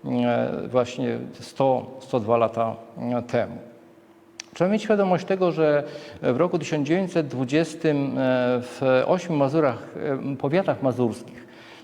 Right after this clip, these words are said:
e, w powiecie ostródzkim, nidzickim, szczycieńskim, mrągowskim, piskim, giżyckim, ełckim i oleckim,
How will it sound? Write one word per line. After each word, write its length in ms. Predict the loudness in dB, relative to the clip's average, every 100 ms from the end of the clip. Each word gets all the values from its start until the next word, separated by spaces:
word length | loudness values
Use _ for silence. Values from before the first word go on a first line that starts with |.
| -8
e, 420 | -2 0 2 0
w 20 |
powiecie 300 | 0 -2 0
ostródzkim, 640 | -2 2 2 2 -2 2 4
nidzickim, 680 | 2 0 -6 -6 -2 0 0
szczycieńskim, 840 | -2 0 2 2 0 -4 0 2
mrągowskim, 840 | 4 4 4 4 2 -4 0 0
piskim, 600 | 2 -4 -6 -6 -2 0
giżyckim, 640 | 0 0 0 -2 -2 -2 2
ełckim 680 | 2 2 -4 -2 2 2 2
i 100 | 2
oleckim, 560 | 4 2 0 0 0